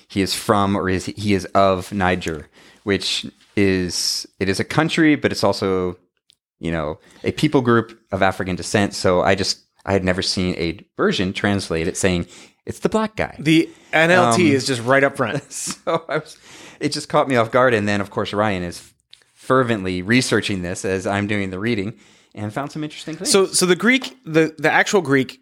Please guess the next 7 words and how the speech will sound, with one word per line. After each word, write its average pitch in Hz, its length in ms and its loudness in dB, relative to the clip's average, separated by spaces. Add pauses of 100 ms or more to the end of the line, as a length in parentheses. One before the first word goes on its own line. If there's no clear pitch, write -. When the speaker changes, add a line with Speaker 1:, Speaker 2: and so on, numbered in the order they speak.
(120)
Speaker 2:
is 135 180 -2
translated 117 480 -2
directly, 113 400 -4
"who 120 160 -4
was 110 240 -2
called 110 420 -2
Niger." 101 560 -10